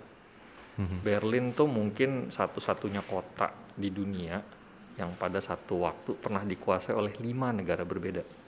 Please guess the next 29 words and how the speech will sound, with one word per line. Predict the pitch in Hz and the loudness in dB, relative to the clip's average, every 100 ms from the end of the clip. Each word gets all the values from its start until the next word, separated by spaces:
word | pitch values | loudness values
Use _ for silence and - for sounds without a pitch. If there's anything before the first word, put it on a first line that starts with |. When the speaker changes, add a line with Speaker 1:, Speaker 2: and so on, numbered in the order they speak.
| - - | -6 4
Speaker 1:
Oh | 117 | 4
ya? | 80 160 - - | 4 -2 -8 -10
Speaker 2:
Iya, | 95 95 - | -8 -10 -12
Sekutu | - 120 135 104 175 | -6 2 4 6 6
Speaker 1:
Oke. | 170 | 6
Speaker 2:
sama | 98 | 0
Soviet | 90 95 - 98 | 0 -2 -2 -4
kan. | - 87 - - - | -4 -12 -14 -18 -8
Speaker 1:
Mhm, | 123 | -4
mhm. | 110 98 98 | -2 -4 -6
Speaker 2:
Sekutu | - - 131 135 | -4 0 4 4
sendiri | 135 123 127 165 | 4 2 4 6
ada | 117 | 6
Belanda, | 95 92 87 85 85 107 147 | 4 2 2 2 4 6 6
Prancis, | - 98 90 87 - 131 - | 4 0 0 -4 -4 -4 -2
Belgia, | 90 87 85 87 87 117 - - | -2 -2 -2 -4 0 0 0 -6
Amerika, | 104 87 85 98 92 123 | -8 -4 0 0 2 4
Speaker 1:
Inggris. | 135 135 - - | 4 4 -2 -6
Speaker 2:
Inggris. | 110 107 92 - - | -2 0 -2 -4 -6
Speaker 1:
Heeh. | 90 - | -6 -4
Speaker 2:
Lima | 92 98 82 - | -2 -2 -2 -4
tuh. | 76 | -4
Speaker 1:
Iya, | 92 - | -2 -2
iya. | - | 0
Speaker 2:
Enam | 127 143 107 | 6 6 6
sama | 98 90 | 2 2
Soviet, | 131 - 87 | -2 -2 -2
enam | 101 98 | -2 -2
berarti. | 85 82 - | -4 -6 -8